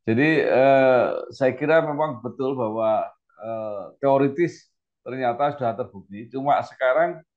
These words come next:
eh, yang menjadi pertanyaan, konkretnya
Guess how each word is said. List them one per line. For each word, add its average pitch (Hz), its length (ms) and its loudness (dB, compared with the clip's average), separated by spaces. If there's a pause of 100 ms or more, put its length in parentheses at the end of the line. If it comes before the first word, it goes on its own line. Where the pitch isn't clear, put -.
(240)
eh, 127 560 0
yang 123 220 -4
menjadi 123 340 -8
pertanyaan, 120 800 -2 (400)
konkretnya 151 800 -4